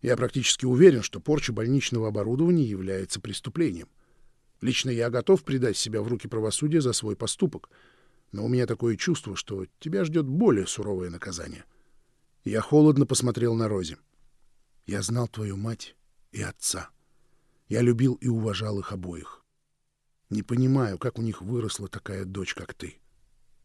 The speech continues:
Рози открыла рот, чтобы ответить, но я развернулся и ушел. Глава тридцать восьмая. Путешествие.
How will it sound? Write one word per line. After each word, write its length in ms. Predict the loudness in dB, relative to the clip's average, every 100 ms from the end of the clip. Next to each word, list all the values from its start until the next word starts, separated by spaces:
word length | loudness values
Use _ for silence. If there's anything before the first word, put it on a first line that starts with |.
| _ _ _ _
Рози 260 | -2 2 2
открыла 400 | 2 0 2 6
рот, 140 | 4
чтобы 280 | 4 0 0
ответить, 460 | 2 2 4 0 -6 -20 -20 _ _ _ _ _ 2
но 100 | 8
я 160 | 10
развернулся 640 | 10 6 0 -2 -2 -4 -8
и 140 | -10
ушел. 420 | -8 -6 -8 -12 -16 _ _ _ _ _ _ _ _ _ _ _ _ _ _ _ _ _ -8
Глава 380 | 2 6 6 6
тридцать 340 | 4 2 4
восьмая. 500 | 4 4 -2 -4 -12 _ _ _ _ _ _ _
Путешествие. 720 | -6 -2 -2 0 -2 -6 -12